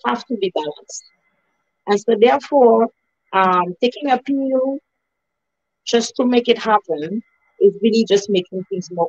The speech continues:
complicated, because you are just pushing stimulant towards the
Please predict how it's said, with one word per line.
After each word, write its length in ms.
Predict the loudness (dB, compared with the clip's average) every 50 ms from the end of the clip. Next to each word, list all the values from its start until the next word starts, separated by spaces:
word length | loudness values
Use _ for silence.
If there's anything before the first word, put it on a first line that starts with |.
| -4
complicated, 680 | -10 -12 -12 _ -18 -18 -16 -8 -6 -6 -6 -6 -12 -20 -20 _ _ -20 -20 _ _ _ _ _ _ _ _ _ _ _ _ _ _ _ _ _ _ _ -6
because 300 | -6 0 2 2 2 2
you 140 | 0 2 2
are 120 | 2 2
just 280 | 2 -2 -8 -10 -10 -20 _ _
pushing 640 | -8 -8 -6 -6 -2 0 0 2 2 2 0 0 -2 -4 _ _
stimulant 600 | -2 2 4 4 4 4 2 -4 -6 -8 -12 -14 _ _ _ -2
towards 440 | 0 2 4 4 4 4 2 2 _ -8
the 80 | -20